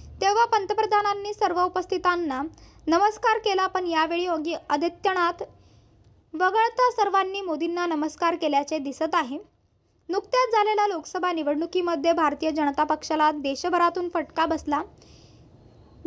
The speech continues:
गेल्या वेळी तीनशेहून अधिक जागा जिंकणारा भाजप यंदा दोनशे चाळीस जागांवरच अडकला, तर दुसरीकडे बालेकिल्ला म्हणून ओळखल्या जाणाऱ्या उत्तर प्रदेशात भाजपाने गेल्या, गेल्या वेळी ऐंशी पैकी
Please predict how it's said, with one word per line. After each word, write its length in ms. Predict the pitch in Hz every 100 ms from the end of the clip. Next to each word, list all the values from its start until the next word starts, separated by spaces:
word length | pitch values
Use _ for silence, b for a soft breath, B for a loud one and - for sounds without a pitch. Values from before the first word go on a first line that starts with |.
| 302
गेल्या 240 | 427 480
वेळी 260 | 494 480 480
तीनशेहून 600 | 480 392 370 415 403 427
अधिक 320 | 330 311 339
जागा 300 | 349 349 359
जिंकणारा 460 | 339 320 311 320
भाजप 340 | 339 320 285 294
यंदा 340 | 262 277 269 294
दोनशे 340 | 302 302 359
चाळीस 340 | 320 320 320
जागांवरच 560 | 330 339 349 349 349 370
अडकला, 360 | 330 285 294 302 453 - - - - - - -
तर 140 | 392 392
दुसरीकडे 520 | 392 440 453 440 440
बालेकिल्ला 580 | 339 311 330 381 370 381
म्हणून 200 | 359 370
ओळखल्या 420 | 302 311 320 330
जाणाऱ्या 380 | 311 277 277 302
उत्तर 380 | 294 - 349
प्रदेशात 480 | 339 339 349 349 349
भाजपाने 580 | 330 302 254 294 311 302
गेल्या, 280 | 302 269 269 330 B B B B B -
गेल्या 260 | 370 403 453
वेळी 300 | 466 480 359
ऐंशी 200 | 339 -
पैकी 400 | 415 403 - 427